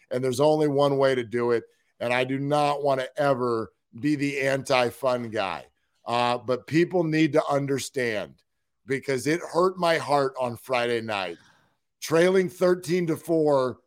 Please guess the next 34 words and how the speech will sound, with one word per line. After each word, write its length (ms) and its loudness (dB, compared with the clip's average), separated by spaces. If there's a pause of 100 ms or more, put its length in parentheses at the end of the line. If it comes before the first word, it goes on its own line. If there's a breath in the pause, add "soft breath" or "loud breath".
(120)
that's 440 -2
bad 360 2
enough. 560 -4 (320)
But 300 -6
doing 400 0
the 80 2
wave 520 0 (680)
at 160 -4
Oracle 480 2
Park, 560 -2 (260)
where 180 0
it 80 -2
was 220 -4
widely 600 0
accepted 760 -2
by 200 2
a 60 -2
large 480 -2
portion 360 -2
of 100 -8
the 80 -4
fan 380 -4
base, 480 -6 (420 loud breath)
and 220 -4
then 240 0
was 220 -2
done 520 2
for 320 -2
a, 420 -10
a, 380 -2
a 80 -4
period 400 0
of 100 -6
time 520 -2